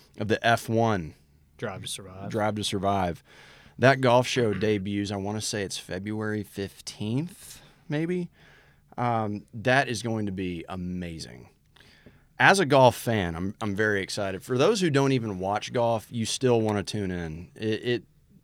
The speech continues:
Speaker 1: it looks like it's gonna be so good. There's been one kind of preview trailer, and, um, what a year.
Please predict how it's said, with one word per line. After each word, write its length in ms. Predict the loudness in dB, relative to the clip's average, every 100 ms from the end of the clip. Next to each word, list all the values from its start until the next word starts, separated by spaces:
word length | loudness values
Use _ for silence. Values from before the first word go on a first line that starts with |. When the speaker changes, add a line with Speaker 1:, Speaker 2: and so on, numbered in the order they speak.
| _
Speaker 1:
it 180 | -2 -2
looks 360 | 2 2 2 2
like 220 | 0 0
it's 140 | -4 -4
gonna 180 | -2
be 180 | -2 -2
so 440 | -4 -4 0 0 0
good. 280 | -2 -4
There's 200 | 0 0
been 240 | 0 0 2
one 320 | 2 2 0
kind 200 | -2 -4
of 80 | -6
preview 680 | -4 -2 0 0 -2 -2 -4 -12 -18
trailer, 580 | -4 2 4 6 4 0 -6 -20 -20 -18 -6
and, 380 | -2 -2 -2 -2
um, 360 | -2 -6 -8 -14 _ _ _ _ _ _ _ _ -2
what 220 | 6 8
a 100 | 8
year. 520 | 6 2 0 -2 -6